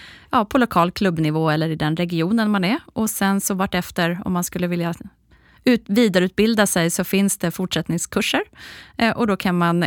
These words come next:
gå det och då kan man bli seglingsledare röd som jag är. Och då kan man hålla då nationella, eh, mästerskap och, eh, ja, eh, helt enkelt lite större regatter, eh,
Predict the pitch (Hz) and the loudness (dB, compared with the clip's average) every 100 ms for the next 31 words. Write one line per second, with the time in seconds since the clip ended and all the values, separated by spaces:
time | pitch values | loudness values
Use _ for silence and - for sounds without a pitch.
0 | - 180 170 175 320 - 208 190 175 - | 0 -2 0 2 0 -2 -2 0 -2 -2
1 | 175 160 160 160 180 - 196 156 165 - | -2 0 -2 -2 -4 -4 -2 -2 -4 -4
2 | 165 160 156 151 226 - - 233 185 202 | -4 -2 -2 0 -2 -2 -4 -2 0 0
3 | 233 294 - 196 180 175 180 175 - 190 | -2 -4 -4 -2 -2 -2 -4 -4 -4 -2
4 | 180 185 175 202 175 180 - - 180 165 | 0 0 0 0 0 -2 -2 0 2 2
5 | 226 - - - - - _ 208 185 175 | -2 -6 -20 -20 -20 -20 _ -4 -2 -2
6 | - 226 - 165 - 190 - - - 285 | 0 0 0 -2 0 -2 -2 -10 -10 -6
7 | 196 - 196 190 185 185 _ - - - | -6 -4 -4 -2 -2 -4 _ -20 -20 -20
8 | - _ 294 202 247 _ _ 320 226 202 | -20 _ 0 0 0 _ _ -6 -4 -2
9 | - - 202 202 190 185 180 190 - 226 | -4 -4 -4 -2 -2 -2 -4 -6 -2 -2
10 | 202 - - 254 196 143 - 185 180 170 | 0 0 2 4 2 -2 -2 0 2 0
11 | - - 160 - - 180 165 - | -2 -4 -4 -8 -4 -2 -2 -2